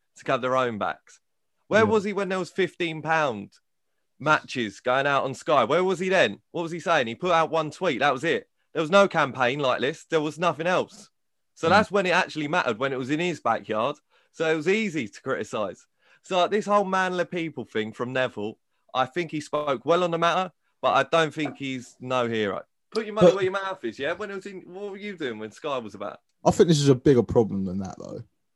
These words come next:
Speaker 2: This is a
Speaker 1: No,
Speaker 2: much
Speaker 1: all
Speaker 2: bigger
Speaker 1: I said, he
Speaker 2: problem than
Speaker 1: spoke
Speaker 2: that.
Speaker 1: well on it, but he's not a man of the people that everyone's making him out to be.
Speaker 2: This is a big, big, big deal. And he's ca-, he's spearheaded the whole, like, argument against it.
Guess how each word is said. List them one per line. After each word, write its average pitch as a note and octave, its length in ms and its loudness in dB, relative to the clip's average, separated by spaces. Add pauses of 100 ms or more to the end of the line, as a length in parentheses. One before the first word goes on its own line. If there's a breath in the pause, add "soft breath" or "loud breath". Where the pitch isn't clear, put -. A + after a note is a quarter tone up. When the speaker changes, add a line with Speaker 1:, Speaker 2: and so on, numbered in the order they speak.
(260)
Speaker 2:
This A#2+ 120 -4
is B2 100 -4
a C#3+ 80 2
Speaker 1:
No, E3+ 160 8
Speaker 2:
much D3 100 2
Speaker 1:
all D#3+ 80 2
Speaker 2:
bigger - 140 4
Speaker 1:
I A3 40 0
said, F#3 240 0
he - 60 -6
Speaker 2:
problem G2+ 160 -6
than B2+ 80 -4
Speaker 1:
spoke F3 220 -4
Speaker 2:
that. - 40 -20
Speaker 1:
well E3+ 220 0
on G2+ 140 -2
it, A2+ 240 -8 (100)
but A#2+ 100 -4
he's A2+ 160 -8
not C3+ 140 -4
a C3 60 -6
man B2+ 200 -2
of A#2 40 -6
the A2+ 80 -6
people A2 340 -8
that G#2 160 -4
everyone's G#2+ 380 -6 (120)
making G#2 200 -6
him G#2 60 -6
out G2+ 180 -8
to - 80 -20
be. - 100 -18 (240)
Speaker 2:
This D3+ 160 -6
is - 60 -6
a C3+ 80 -2
big, C#3+ 320 2 (100)
big, C#3+ 260 -4 (380)
big C#3+ 360 0
deal. A2+ 380 2 (600)
And C3+ 160 2
he's C3 160 2
ca-, D3 220 0
he's C#3 200 2
spearheaded B2+ 540 6
the G#2 140 -2
whole, G#2+ 320 2
like, G#2+ 280 0
argument A2 440 -2
against - 420 -6
it. - 240 -8